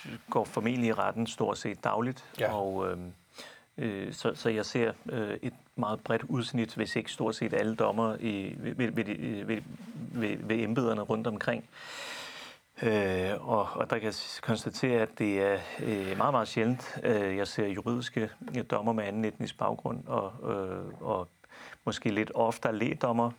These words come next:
Speaker 1: men, men, øh, ikke i en grad, der på nogen måde afspejler, øh,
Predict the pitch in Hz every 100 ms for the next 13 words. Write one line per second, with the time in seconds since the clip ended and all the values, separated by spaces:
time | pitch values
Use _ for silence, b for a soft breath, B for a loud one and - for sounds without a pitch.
0 | - 120 104 107 - 131 113 104 104 104
1 | 104 101 B B B - - - - 131
2 | 120 117 135 - 131 107 98 - 110 117
3 | 120 - - 110 - 107 107 117 123 104
4 | 104 - 107 110 - 107 95 95 - _
5 | B B B - 117 101 95 95